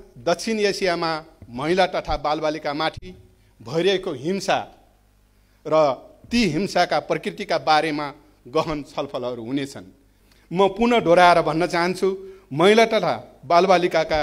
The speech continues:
हिंसा कुनै एक महिला वा बालबालिका वा एक देशको मात्र समस्या होइन, यो हाम्रो साझा समस्या हो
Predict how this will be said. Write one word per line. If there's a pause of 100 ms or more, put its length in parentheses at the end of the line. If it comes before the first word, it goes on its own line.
(380)
हिंसा (540)
कुनै (140)
एक (260)
महिला
वा (680)
बालबालिका (320)
वा
एक
देशको
मात्र (380)
समस्या (240)
होइन, (1040)
यो
हाम्रो
साझा
समस्या
हो